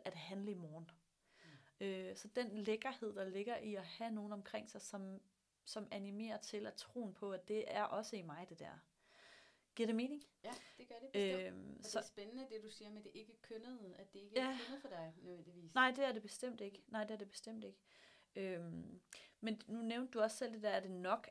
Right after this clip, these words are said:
Speaker 1: at vi ligesom har det på en plakat, eller, øh, vi hører en podcast, eller at vi præsenterer dem til et eller andet morgenseminar. Øh, hvis vi forestiller os, at vi skal præsentere os for det hele tiden, så vi både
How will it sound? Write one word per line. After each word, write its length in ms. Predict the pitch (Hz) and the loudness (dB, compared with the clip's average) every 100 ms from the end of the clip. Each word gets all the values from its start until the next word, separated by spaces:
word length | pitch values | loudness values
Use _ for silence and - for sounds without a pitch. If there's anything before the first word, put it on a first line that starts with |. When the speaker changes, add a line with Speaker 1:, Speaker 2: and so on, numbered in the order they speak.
| - | 0
Speaker 1:
at 200 | 185 - | 0 0
vi 60 | |
ligesom 340 | 185 196 202 190 | -6 -4 -4 -6
har 280 | - 196 208 | -4 -2 -2
det 100 | 214 | -4
på 100 | 190 | -8
en 100 | 170 | -8
plakat, 680 | - - - 226 233 226 - | -10 -8 -4 -2 -2 -4 -4
eller, 440 | 180 175 170 165 170 | -4 0 2 2 0
øh, 420 | 175 185 190 180 | -2 -4 -8 -8
vi 60 | 175 | -6
hører 160 | 196 | -4
en 80 | 196 | -2
podcast, 760 | 196 208 214 202 185 190 190 - | 0 0 0 0 2 0 -4 -4
eller 220 | 180 175 | -2 2
at 300 | 170 165 170 | 2 2 -2
vi 80 | 180 | -6
præsenterer 640 | 170 - 190 180 - - 214 | -6 -4 -4 -4 -4 -2 -2
dem 180 | 196 | -4
til 520 | 190 - 190 190 190 196 | -6 -4 -2 -2 -2 -6
et 80 | |
eller 160 | 190 185 | -4 -2
andet 160 | 185 190 | -2 -4
morgenseminar. 840 | 180 202 214 196 185 185 185 - - - - - _ - | -4 -4 -4 -4 -4 -2 -2 -4 -18 -18 -18 -20 _ -2
Øh, 1080 | 196 190 185 185 190 196 208 208 208 214 220 _ _ _ _ _ _ _ _ - | 0 0 -2 -2 -2 -4 -6 -8 -10 -12 -14 _ _ _ _ _ _ _ _ -10
hvis 300 | - 240 240 | 0 0 0
vi 40 | |
forestiller 500 | 220 247 254 254 214 | -2 0 0 -2 -4
os, 120 | 214 - | -4 -4
at 180 | 214 | -6
vi 40 | 220 | -6
skal 180 | - 220 | -8 -8
præsentere 580 | - 214 214 - 254 | -6 -6 -6 -6 -2
os 180 | 226 - | -2 -4
for 240 | - 214 214 | -4 -2 -2
det 140 | 240 - - | -6 -12 -4
hele 320 | 214 220 247 | 0 0 -4
tiden, 340 | - - 220 - _ _ _ _ - - _ _ | -8 -10 -10 -12 _ _ _ _ -20 -20 _ _
så 160 | - 226 | -6 -4
vi 120 | 220 | -2
både 260 | 220 233 | 4 4